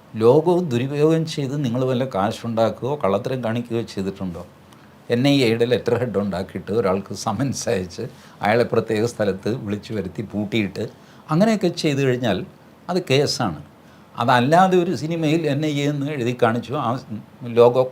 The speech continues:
കറക്റ്റ് ലോഗോയാണ്, അതുകൊണ്ട് അത് എൻ ഐ എ കുറ്റമാണ്. എൻ ഐ എക്ക് ഷെഡ്യൂൾ ഒഫൻസ് വേറെയുണ്ട്. അത് രാജ്യദ്രോഹകരമായ സ്ഫോടനങ്ങളോ പണമിടപാടുകളോ അതോ ഇതോ ഒക്കെ വന്നു കഴിഞ്ഞാൽ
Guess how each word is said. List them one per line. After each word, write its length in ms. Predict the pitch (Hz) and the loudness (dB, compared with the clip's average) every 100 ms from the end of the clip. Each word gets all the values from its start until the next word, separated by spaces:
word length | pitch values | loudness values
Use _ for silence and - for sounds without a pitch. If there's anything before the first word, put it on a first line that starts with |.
| 127 | 2
കറക്റ്റ് 320 | 139 - 143 | 2 0 2
ലോഗോയാണ്, 600 | 104 101 120 101 87 107 - - - - | 2 6 4 4 -4 -14 -18 -20 -20 -2
അതുകൊണ്ട് 600 | 135 165 247 233 233 202 | -2 2 4 6 4 2
അത് 260 | 208 170 170 165 | 0 0 0 -2
എൻ 200 | 151 151 143 | -4 -2 0
ഐ 60 | 143 131 | 2 0
എ 40 | |
കുറ്റമാണ്. 540 | 131 123 117 117 110 135 117 - 107 - | 0 -4 -2 -2 -4 -8 -8 -2 -2 -2
എൻ 140 | 113 160 | -2 0
ഐ 40 | |
എക്ക് 260 | 165 160 170 160 - - - - | -2 -2 -6 -6 -18 -20 -10 -2
ഷെഡ്യൂൾ 360 | 120 135 160 | 0 2 2
ഒഫൻസ് 420 | 123 - 139 - | 2 0 -6 -4
വേറെയുണ്ട്. 480 | 131 92 98 85 80 - - - - - - - - - - - 104 | -2 0 -2 -4 -12 -20 -20 -20 -20 -20 -20 -20 -20 -20 -20 -10 -2
അത് 420 | 120 135 165 120 | 2 4 4 6
രാജ്യദ്രോഹകരമായ 1160 | 101 117 123 120 127 127 110 120 110 104 104 247 - - - - | 4 2 0 2 2 2 -2 -2 0 0 -2 -6 -12 -20 -18 -16
സ്ഫോടനങ്ങളോ 800 | - 107 110 110 117 104 92 113 - - - - - | -2 2 4 4 2 2 2 2 0 -12 -20 -20 0
പണമിടപാടുകളോ 760 | 104 107 110 104 98 117 104 107 | 2 2 2 4 4 0 -2 -2
അതോ 240 | 123 101 110 | -2 -2 -4
ഇതോ 200 | 90 110 | -4 -8
ഒക്കെ 200 | 95 110 | -10 -10
വന്നു 180 | 95 92 | -8 -8
കഴിഞ്ഞാൽ 440 | 98 98 85 | -6 -6 -6